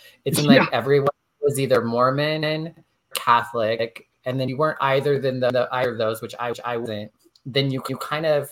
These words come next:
Speaker 1: I don't know, you were just kind of in a different le-, league, so to speak. Did you feel, feel that way?
Speaker 2: Oh, one hundred percent. I got into arguments with kids all the time, and I had, like, nobody else who was like, "Yeah, that kid's, like, onto something." <laughs> You know what I mean? Like, it
Speaker 1: <laughs>
Speaker 2: was very, like, yeah, Mormon.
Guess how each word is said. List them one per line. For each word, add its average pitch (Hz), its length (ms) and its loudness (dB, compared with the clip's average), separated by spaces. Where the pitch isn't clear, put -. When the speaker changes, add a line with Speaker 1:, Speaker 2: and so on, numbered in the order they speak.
Speaker 1:
I 139 60 0
don't 151 120 0
know, 131 120 2
you 120 160 -4
were 123 100 -4
just 139 260 -12
kind 165 180 -6
of 143 80 -4
in 131 80 -2
a 120 60 -2
different 117 420 -8
le-, 120 300 -8
league, 127 260 -6
so 165 140 0
to 165 80 -4
speak. 175 380 -4
Did 127 120 -12
you 143 120 -6
feel, 185 180 -8
feel 185 220 -6
that 202 280 -2
way? 208 200 -2
Speaker 2:
Oh, 208 320 6
one 202 160 4
hundred 214 240 4
percent. 170 380 0
I 165 100 4
got 202 140 4
into 170 200 0
arguments 160 500 2
with 160 140 -2
kids 160 220 0
all 143 100 6
the 139 100 0
time, 131 560 -2
and 123 120 -4
I 131 60 0
had, 139 180 -6
like, 135 260 2
nobody 110 500 -2
else 107 400 -2
who 120 80 -6
was 113 180 -4
like, 107 400 -2
"Yeah, 226 160 4
that 202 180 0
kid's, 135 240 0
like, 117 240 0
onto 113 200 0
something." 165 400 2
<laughs> 208 140 -6
You 190 220 2
know 214 100 6
what 202 100 4
I 202 80 4
mean? 190 260 0
Like, 180 260 0
it 180 60 -4
Speaker 1:
<laughs> 180 40 -2
Speaker 2:
was 190 200 -2
very, 196 440 0
like, 180 280 -4
yeah, 170 120 -6
Mormon. 175 560 -2